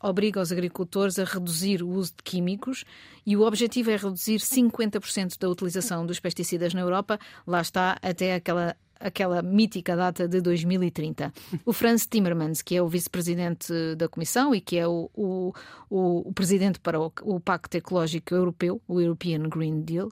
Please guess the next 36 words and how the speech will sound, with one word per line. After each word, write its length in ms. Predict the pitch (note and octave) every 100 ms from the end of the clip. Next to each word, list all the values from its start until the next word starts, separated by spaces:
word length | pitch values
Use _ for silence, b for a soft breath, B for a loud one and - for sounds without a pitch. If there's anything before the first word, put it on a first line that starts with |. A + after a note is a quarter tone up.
| -
como 220 | - D3+
já, 260 | D3+ D3+ B2+
como 280 | - D3+ D3+
é 60 | D#3
mais 200 | D#3 D#3
frequente 340 | - - C#3
ouvir 260 | D3+ D#3 D3+ - -
esta 280 | D3 -
expressão, 440 | D#3 - - F#3 G3+ B B B
já 160 | - G#3+
disse 180 | G#3 G3
várias 280 | G#3 F#3+ F3+
vezes 240 | F3 E3
no 140 | F3+ F3
Twitter 420 | - G3 F3+ E3+
e 200 | F#3 F3
agora 280 | E3+ D#3+ D#3
também 480 | D3+ D3+ D3+ D3+ -
esta 220 | D3+ -
semana 300 | C#3+ - D#3
numa 160 | E3 E3
entrevista 320 | D#3+ D#3+ E3+
ao 60 | E3
Público 400 | F#3 F3+ F3 - B B B
que 80 | -
esta 160 | F3+ F#3
proposta 380 | - F#3+ F3 F#3+
de 80 |
lei 180 | F3+ F3
é 20 |
essencial 420 | F3 F#3+ F3+ F#3+ F3
para 140 | F#3
evitar 320 | F3 F3+ F3+
uma 140 | F3+ F3+
crise 260 | F#3+ F3
ora-, 200 | F3 E3+